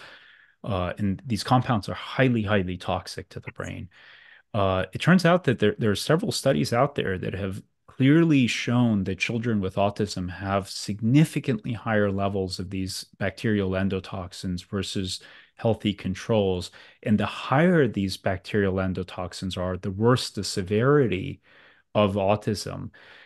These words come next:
And one of the, you know, worries that I have, and I have no idea if this is real or not, is what if what we call regressive autism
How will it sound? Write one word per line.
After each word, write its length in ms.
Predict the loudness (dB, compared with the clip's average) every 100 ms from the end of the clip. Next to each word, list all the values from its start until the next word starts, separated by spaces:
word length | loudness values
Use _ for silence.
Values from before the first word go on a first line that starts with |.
| _ 2
And 400 | 4 4 4 8
one 180 | 8 8
of 260 | 4 0
the, 460 | 2 4 4 0 -8 _ _ _
you 80 | 0
know, 80 |
worries 680 | 2 2 4 6 6 2 -2
that 100 | -4
I 140 | -4 -6
have, 480 | -2 2 2 0
and 100 | -4
I 80 | -6
have 140 | -6 -4
no 100 | -4
idea 240 | -4 -6
if 100 | -8
this 220 | -12 -12
is 160 | -12 -8
real 400 | -2 0 2 0
or 140 | -4
not, 400 | -6 -8 -8 -12 -6
is 300 | -2 -2 -4 -14 -20 -16
what 340 | -2 4 4 4
if 560 | 2 0 0 -4 -18 -20 _
what 240 | -2 0
we 140 | 2 -2
call 340 | -2 0 0
regressive 580 | 0 -2 2 0 0 -2
autism 760 | 0 -2 -2 -8 -8 -8 -8